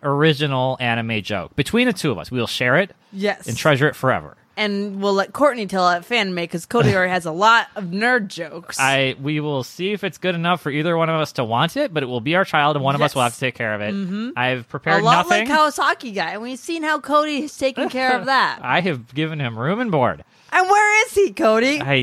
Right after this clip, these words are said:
Speaker 1: don't know.
Speaker 2: Mm,
Speaker 1: There's
Speaker 2: mm,
Speaker 1: been a
Speaker 2: mm.
Speaker 1: couple cleaners coming through, and oh boy.
Speaker 2: I haven't heard any motors revving.
Speaker 1: <laughs>
Speaker 2: I'll tell you that,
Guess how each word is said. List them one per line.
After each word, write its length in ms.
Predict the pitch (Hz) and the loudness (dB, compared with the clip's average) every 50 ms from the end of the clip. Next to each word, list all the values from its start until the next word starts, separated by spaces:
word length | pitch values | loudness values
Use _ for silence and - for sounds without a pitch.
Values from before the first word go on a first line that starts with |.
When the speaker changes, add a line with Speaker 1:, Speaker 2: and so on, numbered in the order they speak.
| 107 110 - | 0 -4 -4
Speaker 1:
don't 320 | - 139 139 139 123 131 | 0 2 2 2 0 -2
know. 400 | 131 117 101 92 87 87 87 90 - | -4 -4 -4 -4 -4 -6 -8 -8 -8
Speaker 2:
Mm, 460 | 370 311 285 277 262 240 208 190 - - _ | -4 -2 -2 0 0 0 -2 -4 -8 -12 _
Speaker 1:
There's 400 | 277 302 285 302 - - 185 - | -4 0 2 2 2 2 0 0
Speaker 2:
mm, 40 | - | -2
Speaker 1:
been 160 | 147 139 139 | 0 2 2
a 80 | 135 | 2
Speaker 2:
mm. 80 | 127 - | 2 2
Speaker 1:
couple 340 | 220 208 185 151 123 113 - - _ _ | 0 0 0 -4 -6 -6 -8 -12 _ _
cleaners 520 | - - 135 127 117 113 110 104 104 - - | -14 -10 -8 -8 -6 -6 -8 -8 -10 -14 -14
coming 360 | - 117 104 104 104 104 104 120 | -14 -12 -12 -10 -12 -12 -12 -14
through, 240 | 120 107 104 - - | -12 -12 -12 -12 -12
and 220 | - - - 139 - - - - - - - - - - - - - - - _ _ - | -12 -14 -16 -18 -20 -20 -20 -20 -20 -20 -20 -20 -20 -20 -20 -20 -20 -20 -20 _ _ -4
oh 480 | 202 190 175 160 151 139 123 117 107 95 | 0 0 2 2 2 2 2 0 0 -2
boy. 120 | 90 95 | -4 -4
Speaker 2:
I 120 | 160 175 | -2 0
haven't 280 | 196 220 233 240 233 196 | 0 0 -2 -2 -2 -2
heard 220 | 208 226 220 214 | 0 0 2 2
any 240 | 208 208 214 233 233 | 2 2 2 2 0
motors 460 | 226 226 226 220 214 208 202 185 185 | 0 0 2 2 2 2 0 0 -2
revving. 600 | 190 175 180 180 175 160 165 165 165 170 170 151 131 | -4 -2 -2 0 0 -2 -4 -6 -6 -6 -8 -6 -4
Speaker 1:
<laughs> 300 | 127 117 117 120 131 156 | -4 -4 -4 -4 -4 -4
Speaker 2:
I'll 220 | 180 147 170 190 | -2 -2 -2 -4
tell 260 | 170 - 247 240 240 | -4 -2 0 2 2
you 240 | 233 240 240 233 214 180 | 2 0 0 -2 0 2
that, 360 | 240 262 277 262 220 151 | 4 4 4 4 2 0